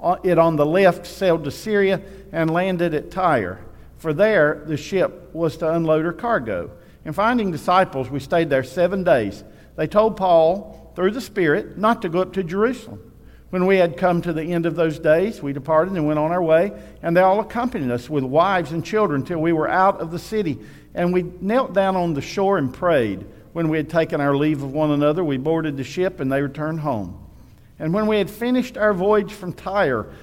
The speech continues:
we came to Ptolemais, greeting, greeted the brethren, and stayed with them one day. On the next day, we, we who were Paul's companions departed and came to Caesarea, and entered the house of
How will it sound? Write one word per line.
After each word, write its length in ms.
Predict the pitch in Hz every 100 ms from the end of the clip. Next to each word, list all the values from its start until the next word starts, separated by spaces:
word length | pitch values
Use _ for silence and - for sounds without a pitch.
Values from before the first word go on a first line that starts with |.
| -
we 120 | 175
came 300 | 170 214 202 196
to 100 | -
Ptolemais, 720 | - 220 170 117 85 - - - - - -
greeting, 500 | 139 196 233 220 220
greeted 500 | 220 160 185 226 247
the 60 | 202
brethren, 440 | 170 180 156 170
and 140 | 156 143
stayed 400 | - 214 214 139
with 140 | 139
them 400 | 139 147 156 156
one 240 | 165 185 190
day. 300 | 170 107 - - - - - - - -
On 200 | 170 175
the 80 | 160
next 320 | 269 294 -
day, 280 | 147 135 175
we, 360 | 165 165 170 - - -
we 180 | 165 185
who 160 | 175 180
were 100 | 151
Paul's 300 | 170 160 151
companions 540 | 151 143 156 170 202
departed 400 | - - 160 185
and 120 | 175
came 200 | 160 170 165
to 220 | 180 180
Caesarea, 800 | - 202 185 175 202 233 170 104 - - - - -
and 180 | 175 190
entered 380 | 247 262 202 180
the 100 | 185
house 320 | 190 190 -
of 160 | 165